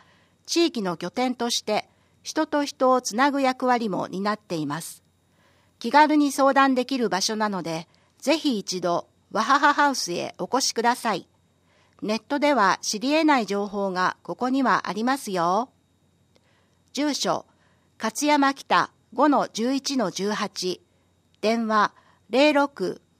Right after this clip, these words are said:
六七九六の八六四九。代表、吉田。水曜、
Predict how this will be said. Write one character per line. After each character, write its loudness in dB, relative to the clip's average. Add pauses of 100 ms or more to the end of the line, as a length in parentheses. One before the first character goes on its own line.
六 -2
七 6
九 -2
六 -4
の -8
八 -4
六 0
四 -2
九。 -8 (360)
代 0 (120)
表、 0
吉 -6
田。 0 (1000)
水 0
曜、 2